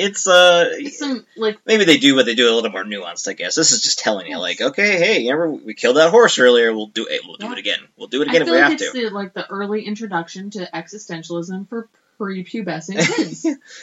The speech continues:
Speaker 1: It's interesting. I mean, it, it is kind of like this mind-blowing little moment. You're just like, "All right, this is, uh, really going somewhere." And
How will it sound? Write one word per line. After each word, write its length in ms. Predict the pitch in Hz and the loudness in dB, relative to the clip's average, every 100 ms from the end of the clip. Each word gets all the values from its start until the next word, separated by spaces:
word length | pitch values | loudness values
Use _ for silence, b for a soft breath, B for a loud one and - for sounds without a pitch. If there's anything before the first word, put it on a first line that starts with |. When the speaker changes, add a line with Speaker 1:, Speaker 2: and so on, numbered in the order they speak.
| 220 | -2
Speaker 1:
It's 140 | 247 320 | -2 0
interesting. 640 | 392 262 - 123 135 165 | -2 -2 -2 -2 -2 -2
I 100 | 185 | -4
mean, 100 | 196 | -6
it, 360 | - - 202 190 | -8 -6 -4 -4
it 160 | 208 226 | -2 0
is 180 | 254 - | -2 0
kind 200 | 196 185 | 0 2
of 80 | |
like 180 | 156 156 | 2 2
this 200 | 160 156 _ _ | 0 -6 _ _
mind-blowing 640 | 156 147 143 151 135 135 131 | -6 -2 0 0 2 2 2
little 180 | 127 120 | 0 0
moment. 340 | 113 110 95 | 0 -4 -4
You're 120 | 104 | -6
just 160 | 104 - | -8 -6
like, 140 | 104 | -4
"All 120 | - | 0
right, 320 | 233 120 - - | 2 2 0 -2
this 200 | 160 156 | -8 -8
is, 180 | - | -2
uh, 260 | 120 110 104 | 0 2 0
really 200 | 104 107 | -2 -8
going 260 | 101 101 101 | -6 -8 -8
somewhere." 400 | - 113 120 151 | -8 -4 -2 0
And 240 | 113 107 | -2 -6